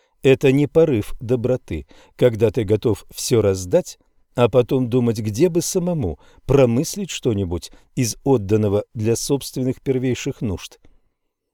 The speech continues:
Это вся линия поведения, весь труд дня, соединённый и пропитанный радостью жить. Ценность ряда прожитых дней – измеряется единственной мерой. Где и сколько ты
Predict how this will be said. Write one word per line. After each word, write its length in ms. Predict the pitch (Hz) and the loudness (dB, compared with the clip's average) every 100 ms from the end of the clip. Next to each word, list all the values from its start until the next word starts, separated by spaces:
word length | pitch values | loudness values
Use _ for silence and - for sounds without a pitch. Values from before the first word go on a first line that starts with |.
| _ | _
Это 260 | 123 127 131 | 2 4 2
вся 300 | - - 135 | 0 2 2
линия 340 | 113 107 104 | 2 0 0
поведения, 680 | 98 107 98 95 90 78 80 - | -2 -2 -4 -4 -4 -4 -8 -12
весь 440 | 127 104 170 - - - | -10 0 0 0 -8 -6
труд 320 | 131 131 - | -4 -4 -6
дня, 440 | - 101 113 87 - _ _ | -10 -4 -2 -2 -4 _ _
соединённый 800 | - - 123 110 113 147 165 147 | -10 0 2 2 0 0 0 0
и 180 | 151 - | -2 -4
пропитанный 680 | 110 113 117 123 107 107 95 _ _ | 0 0 0 -6 -4 -4 -4 _ _
радостью 640 | 120 120 98 98 - 104 | 2 4 2 -4 -6 -6
жить. 360 | 98 98 - - _ _ _ _ _ | -4 -6 -8 -14 _ _ _ _ _
Ценность 640 | - 143 120 113 107 - - | 2 4 4 0 -4 -8 -4
ряда 380 | 117 117 98 | 2 2 2
прожитых 600 | 98 107 98 90 101 90 | -2 -2 -2 -2 -6 -6
дней – 280 | 92 156 139 - _ _ _ | -4 -4 -4 -10 _ _ _
измеряется 760 | 131 120 123 139 160 147 - 139 | 0 2 2 4 4 2 0 -2
единственной 760 | 123 117 151 123 - 87 85 | -2 -4 -4 -4 -6 -6 -4
мерой. 340 | 85 85 71 - _ _ _ | -2 -4 -6 -12 _ _ _
Где 420 | 110 117 98 151 | -4 -4 2 2
и 160 | 165 151 | 2 -4
сколько 480 | - - 147 - 139 | -6 -2 -2 0 -2
ты 240 | 131 135 | 0 -4